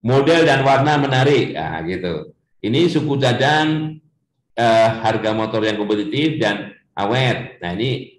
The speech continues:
mau diberi nama apa gitu ya. Nah, ini sudah terpisah sendiri-sendiri. Eh, artinya se-, tidak setiap variabel ini muncul, memunculkan, membingungkan, eh, mau ke komponen yang mana. Nah, itu manfaatnya kenapa dirotasi ya.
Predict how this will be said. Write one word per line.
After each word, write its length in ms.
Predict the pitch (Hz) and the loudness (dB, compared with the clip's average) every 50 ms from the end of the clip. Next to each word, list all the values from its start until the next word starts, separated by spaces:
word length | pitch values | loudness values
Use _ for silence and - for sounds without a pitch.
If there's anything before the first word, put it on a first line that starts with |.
| _ | _
mau 80 | 104 104 | -6 -6
diberi 240 | 101 104 92 92 90 | -4 -4 -6 -6 -4
nama 400 | 95 92 90 90 87 85 87 - | -2 -2 -2 -2 -2 -4 -4 -2
apa 320 | 104 107 101 92 87 90 | 0 0 0 0 -2 -2
gitu 160 | 95 101 104 | -4 -4 -4
ya. 240 | 101 95 98 117 123 - - _ _ _ _ _ _ _ _ _ | -2 -2 -2 -4 -6 -12 -16 _ _ _ _ _ _ _ _ _
Nah, 240 | 95 92 90 85 87 | -4 -4 -4 -4 -4
ini 160 | 87 104 175 | -4 -4 -4
sudah 400 | 180 190 165 143 117 110 - - | -2 0 0 2 2 0 -2 -6
terpisah 400 | - 107 104 - 110 101 110 107 | -10 -10 -8 -6 -4 -4 -4 -4
sendiri-sendiri. 680 | 104 107 104 95 90 90 98 95 85 85 85 - - _ _ _ _ _ _ _ _ | -4 -6 -6 -6 -6 -4 -4 -6 -6 -6 -8 -10 -16 _ _ _ _ _ _ _ _
Eh, 260 | - 90 95 95 92 - 90 | -4 0 0 0 0 0 -2
artinya 480 | 104 104 107 113 131 139 143 131 127 | -4 -4 -4 -4 -2 -2 -2 -2 -4
se-, 240 | 127 117 - - - | -6 -8 -8 -10 -6
tidak 320 | 120 117 101 110 107 107 | -6 -2 0 0 0 0
setiap 640 | - 117 - - 113 110 107 104 98 - - - - _ _ _ _ _ _ _ | -2 -4 -6 -2 -2 0 0 0 -2 -4 -8 -14 -20 _ _ _ _ _ _ _
variabel 480 | - 101 98 104 101 98 95 98 85 | -6 -2 0 0 0 -2 -2 -4 -4
ini 160 | 87 104 117 | -4 -4 -2
muncul, 560 | 135 127 113 110 107 110 113 110 107 104 104 104 | -2 -2 -2 -2 -2 0 0 2 2 2 0 -2
memunculkan, 640 | 104 101 101 101 104 104 110 107 101 90 101 101 | -6 -8 -8 -8 -6 -4 -2 -2 -2 -2 -6 -8
membingungkan, 800 | 101 98 95 92 92 92 92 92 92 90 104 98 95 98 - - _ _ _ - | -6 -6 -6 -6 -6 -8 -8 -8 -6 -4 -4 -4 -4 -6 -12 -18 _ _ _ -8
eh, 160 | 92 92 90 | -6 -4 -4
mau 240 | 92 92 92 92 87 85 | -4 -4 -4 -6 -6 -6
ke 80 | - - | -8 -8
komponen 400 | - 95 90 92 92 92 92 92 | -8 -8 -6 -6 -6 -6 -6 -6
yang 160 | 87 82 82 | -6 -6 -8
mana. 320 | 85 85 85 87 85 - _ _ _ _ _ _ _ _ _ _ _ _ _ | -8 -10 -12 -12 -16 -20 _ _ _ _ _ _ _ _ _ _ _ _ _
Nah, 320 | 87 82 80 78 78 - - _ _ _ _ _ _ _ - | -10 -10 -10 -10 -14 -18 -20 _ _ _ _ _ _ _ -2
itu 160 | 120 156 160 | 0 0 2
manfaatnya 880 | 151 143 135 135 120 110 104 113 131 135 135 131 131 - - - - _ _ _ _ _ _ _ | 2 2 2 2 2 2 2 2 0 0 0 0 -2 -6 -10 -14 -20 _ _ _ _ _ _ _
kenapa 400 | - 117 113 113 110 - 110 110 - | -8 -4 -4 -4 -2 -2 -2 -2 -2
dirotasi 960 | 98 101 107 117 104 - - - - 90 90 90 85 82 - - - - - 98 | -2 -2 -2 -2 -2 -6 -10 -12 -10 -10 -8 -8 -10 -12 -14 -16 -18 -16 -10 -6
ya. 320 | 131 170 175 170 175 - | -6 -6 -6 -8 -14 -18